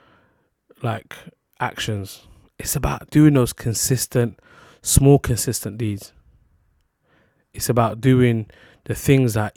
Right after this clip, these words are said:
easy for you, that are accessible for you, but you do it consistently.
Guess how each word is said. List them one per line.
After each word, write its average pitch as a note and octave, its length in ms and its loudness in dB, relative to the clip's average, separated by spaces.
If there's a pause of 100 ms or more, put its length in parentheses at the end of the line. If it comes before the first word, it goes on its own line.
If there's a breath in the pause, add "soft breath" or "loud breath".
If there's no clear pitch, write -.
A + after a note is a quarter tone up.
easy D3+ 320 2
for A#2 200 0
you, G#2+ 360 -4 (800 soft breath)
that A2+ 220 -4
are - 140 -10
accessible B2 600 2
for A2 180 0
you, G#2 300 -6 (840 soft breath)
but C3 260 4
you B2 180 -2
do B2+ 240 4
it B2+ 200 2
consistently. A2 920 -8